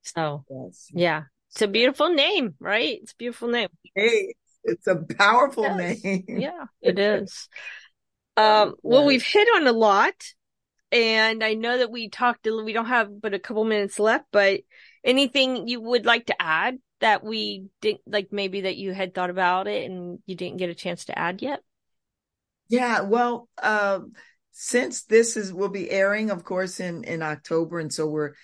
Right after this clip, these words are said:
Speaker 2: headed into actually twenty twenty-four,
Speaker 1: Mm-hmm.
Speaker 2: and we're coming out of fi-, um, well,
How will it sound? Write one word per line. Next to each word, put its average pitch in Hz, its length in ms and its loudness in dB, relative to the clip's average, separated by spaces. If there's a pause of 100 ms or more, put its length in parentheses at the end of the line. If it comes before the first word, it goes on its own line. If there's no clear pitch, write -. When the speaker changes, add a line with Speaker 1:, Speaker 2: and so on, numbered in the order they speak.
(240)
Speaker 2:
headed 190 640 0
into 170 880 -2
actually 160 680 -4
twenty 156 340 -12
twenty-four, 185 1000 -2
Speaker 1:
Mm-hmm. 185 160 -8 (320)
Speaker 2:
and 160 340 -4 (640)
we're 156 180 -2
coming 175 420 -6
out 165 300 0
of 156 200 -4
fi-, 156 400 -4
um, 143 340 -6
well, 147 380 -2